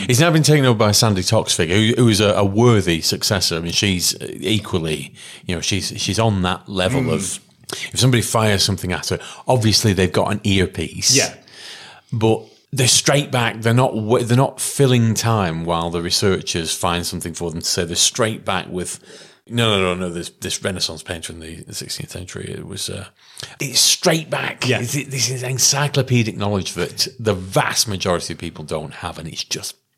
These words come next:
Speaker 1: bloody there.
Speaker 2: Mm.
Speaker 1: And he's just entrancing to watch. He, again, Graham Norton. He's been on Graham Norton. Graham Norton, we, we both have a, a soft spot for as a, a show because the guests, they are the focus of the show.
Speaker 2: Yeah.
Speaker 1: But Stephen Fry has been on it. I think he's been on it a few times, but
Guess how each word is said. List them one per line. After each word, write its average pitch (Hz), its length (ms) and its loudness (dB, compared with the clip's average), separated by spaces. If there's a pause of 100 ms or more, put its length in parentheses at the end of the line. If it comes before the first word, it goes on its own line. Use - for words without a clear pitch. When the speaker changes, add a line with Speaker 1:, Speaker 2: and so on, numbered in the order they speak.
Speaker 1:
bloody 95 400 -10
there. 110 460 -6 (340)
Speaker 2:
Mm. 120 380 0
Speaker 1:
And 143 120 4
he's 143 120 4
just 147 220 0
entrancing 147 600 2
to - 120 -4
watch. 98 400 -4
He, 127 120 0
again, 139 420 2
Graham 127 280 4
Norton. 120 240 4
He's 98 120 0
been 113 100 2
on 104 80 2
Graham 95 300 2
Norton. 101 360 0 (580)
Graham 185 300 6
Norton, 95 260 4
we, 90 100 4 (120)
we 107 160 2
both 95 300 2
have 90 200 0
a, 82 240 2
a 87 120 -2
soft - 260 0
spot - 260 -2
for 80 260 -4
as 78 120 -6
a, 80 60 -6
a 78 160 -2
show 82 360 2
because 87 360 -2 (120)
the 107 100 0
guests, - 760 0 (280)
they 104 300 2
are 92 160 2
the 87 80 -2
focus - 500 -2
of 67 100 -10
the 73 100 -10
show. - 140 0
Speaker 2:
Yeah. 95 280 -2 (880)
Speaker 1:
But 117 140 -2
Stephen 123 320 4
Fry 110 240 2
has 101 80 0
been 92 120 -2
on 92 120 2
it. - 20 -2
I - 60 -6
think 131 160 2
he's 101 80 -4
been 80 100 -8
on 82 80 -6
it 78 80 -6
a - 60 -14
few 92 180 0
times, 80 340 -2
but - 220 -2